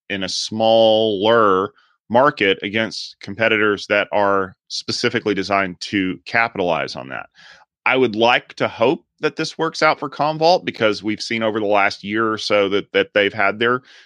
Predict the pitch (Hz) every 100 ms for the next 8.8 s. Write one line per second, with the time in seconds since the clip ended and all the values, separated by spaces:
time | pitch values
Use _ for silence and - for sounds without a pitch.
0 | - - 165 147 104 90 82 - - -
1 | _ _ _ _ _ 110 127 110 101 -
2 | 123 120 - 135 156 131 120 - 135 123
3 | 117 104 - - 147 127 - - - 113
4 | 120 98 131 131 156 - 165 165 - -
5 | 135 - 135 117 107 - 131 123 101 -
6 | 110 107 98 117 135 165 107 - 107 113
7 | 143 165 135 87 123 117 107 - 127 127
8 | 104 87 82 - 82 76 65 50